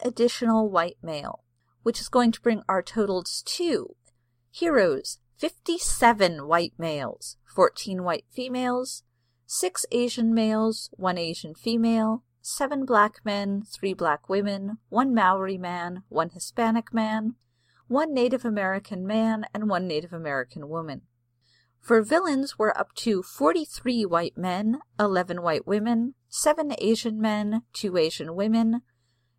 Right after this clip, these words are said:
two black men, one black woman, one Hispanic man, two Hispanic women,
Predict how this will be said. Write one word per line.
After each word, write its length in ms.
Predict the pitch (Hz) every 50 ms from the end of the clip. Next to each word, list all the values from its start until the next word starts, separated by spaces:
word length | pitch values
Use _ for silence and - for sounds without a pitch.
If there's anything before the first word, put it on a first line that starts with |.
| _ -
two 200 | - 339 330 -
black 460 | - 269 247 233 240 240 - - -
men, 460 | 220 220 226 226 226 220 220 240 240
one 480 | - - 143 170 185 185 190 190 160 - _ _
black 240 | - 202 185 175 - - - -
woman, 460 | 220 226 240 254 262 262 254 277 302 _ _ _ _ _ _ _ _ _
one 240 | - 180 220 294 415
Hispanic 600 | 381 339 - - - - 359 415 453 392 - - -
man, 440 | 208 202 190 190 190 196 196 196
two 200 | 196 - - 202
Hispanic 600 | 196 208 214 - - - 196 190 180 185 _ -
women, 400 | 226 240 240 240 247 233 240 240